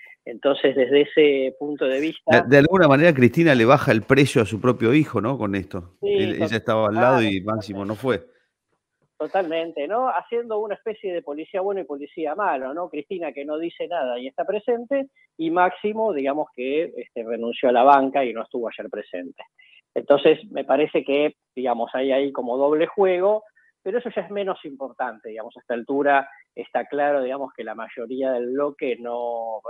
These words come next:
Speaker 1: responde a Máximo y que, por lo tanto, digamos, lo más probable es que el presidente, eh, con, con, con algún dolor de cabeza, tenga los votos como para poder aprobar el, el acuerdo.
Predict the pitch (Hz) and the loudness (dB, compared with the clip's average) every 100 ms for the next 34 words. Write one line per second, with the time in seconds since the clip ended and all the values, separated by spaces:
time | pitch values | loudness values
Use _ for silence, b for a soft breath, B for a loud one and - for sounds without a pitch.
0 | - - 131 127 123 120 120 165 170 - | -10 -2 -2 -2 -4 -4 0 2 0 -2
1 | 226 254 262 b b _ 131 123 - 135 | 0 0 -2 b b _ -12 -10 -6 -4
2 | 131 117 120 120 139 143 127 117 120 127 | -2 -2 -2 0 0 0 -2 0 -2 0
3 | 135 - 113 110 - 113 120 131 143 135 | -2 -2 -8 -6 -8 -6 -4 -4 -6 -8
4 | - 110 135 - 120 113 - 110 - 131 | -8 -6 -6 -6 -10 -12 -14 -12 -4 -2
5 | 135 139 131 - B _ - 127 123 120 | -2 0 -2 -2 B _ -2 0 0 -4
6 | - 117 120 123 123 120 143 135 139 170 | -6 -10 -6 -6 -6 -6 -2 0 2 2
7 | 160 151 156 156 135 147 175 - 185 - | 2 2 0 -2 -4 -4 -4 -4 -6 -6
8 | 135 143 131 123 139 139 - 156 - 117 | -10 -6 -4 -4 -4 -4 -4 -10 -8 -12
9 | 110 110 107 113 117 - 110 113 107 - | -10 -10 -12 -12 -14 -16 -16 -14 -14 -14
10 | 104 - - 95 - - - | -16 -16 -18 -16 -12 -14 -14